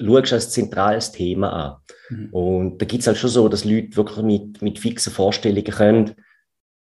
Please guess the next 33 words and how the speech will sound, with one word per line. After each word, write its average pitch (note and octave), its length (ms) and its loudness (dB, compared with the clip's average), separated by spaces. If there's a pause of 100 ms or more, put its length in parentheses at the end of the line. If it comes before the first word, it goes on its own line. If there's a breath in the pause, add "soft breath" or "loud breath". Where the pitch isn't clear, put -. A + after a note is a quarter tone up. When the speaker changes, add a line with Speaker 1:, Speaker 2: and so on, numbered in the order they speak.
(100)
Speaker 1:
äh, G#2+ 180 0
eben - 340 0
wirklich - 300 0
Geld A#2+ 300 4
schon C#3+ 160 0
ausgeben B2+ 680 0
für, F2 580 -2
für - 140 -8
Briefschaften G#2 720 2
und, A2 200 0
und, G#2 160 2
und. G#2 260 0 (580 soft breath)
Ähm, F#2+ 420 -2 (420)
und A2+ 340 -6
dann A#2+ 80 6
ist A#2+ 120 6
es A2+ 40 -2
doch A#2 140 0
schade, A#2 360 4
oder, G#2 140 -2
wenn G#2+ 140 0
man A2 60 -2
denen G#2+ 160 0
muss G#2 160 -4
sagen, G2+ 200 -4
es - 160 -10
funktioniert G#2 680 -2
nicht G#2 240 -2
aus, F2 200 -12
aus - 100 -14
vielleicht F2 400 -8
rechtlichen C#3+ 540 -4
Gründen D3+ 360 -2